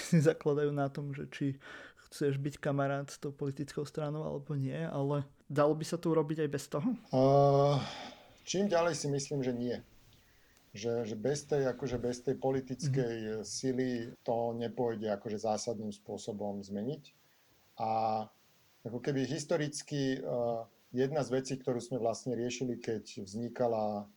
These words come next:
Speaker 2: minulá vláda, čiže ešte to bola Ficová vláda, potom Pellegriniho, tak jedna z vecí, kde sa vlastne všetky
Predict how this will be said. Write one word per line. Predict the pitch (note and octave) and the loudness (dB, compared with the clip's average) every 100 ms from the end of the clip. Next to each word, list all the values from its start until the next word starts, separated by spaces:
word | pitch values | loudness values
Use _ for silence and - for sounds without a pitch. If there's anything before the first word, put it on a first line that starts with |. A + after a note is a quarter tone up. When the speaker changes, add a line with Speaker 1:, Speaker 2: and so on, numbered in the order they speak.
| - | -16
Speaker 2:
minulá | - A#2+ C3+ C#3 A#2+ | -6 -2 0 2 2
vláda, | G#2 G2+ G2+ A2 C3+ D3+ | 2 2 2 0 -2 -4
čiže | - G#2 G#2 G#2+ | -10 -8 -6 -6
ešte | G#2 - | -8 -10
to | G#2+ G#2 | -6 -4
bola | G#2 G2+ G2+ | -2 -2 -4
Ficová | - B2 C3 C3 | -6 -4 0 0
vláda, | A#2 A2+ G#2+ | 2 0 -2
potom | - G#2+ G2+ | -4 -6 -4
Pellegriniho, | A2 G#2+ A2 A2+ A#2 A2+ A#2 C3+ - _ _ - | -4 -4 -4 -4 -4 -2 -2 -4 -10 _ _ -6
tak | A2 - - _ _ - | -6 -6 -18 _ _ -6
jedna | B2+ C#3 D#3 | 0 2 2
z | A#2 | 0
vecí, | B2 B2+ C3+ | 0 -2 -4
kde | - A#2+ | -4 -4
sa | - | -2
vlastne | A#2 A2+ - A2+ | 0 0 -2 -4
všetky | - C#3 C#3+ - C3+ | 0 0 0 -4 -4